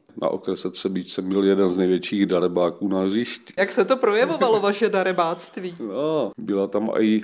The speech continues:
Speaker 1: jedna insultace rozhodčího. Jsem ho jenom trošku chytl pod krkem a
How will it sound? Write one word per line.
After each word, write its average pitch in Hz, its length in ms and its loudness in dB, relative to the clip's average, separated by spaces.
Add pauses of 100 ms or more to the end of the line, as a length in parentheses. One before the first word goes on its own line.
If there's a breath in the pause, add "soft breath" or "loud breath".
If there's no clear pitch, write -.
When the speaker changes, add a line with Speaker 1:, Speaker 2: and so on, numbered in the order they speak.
(140)
Speaker 1:
jedna 90 260 0
insultace 104 640 0
rozhodčího. 90 760 -2 (160)
Jsem - 160 -6
ho 87 140 2
jenom 87 380 0 (340 loud breath)
trošku 85 680 -2
chytl - 360 -10 (160)
pod - 160 -8
krkem - 520 -4 (240)
a - 380 -6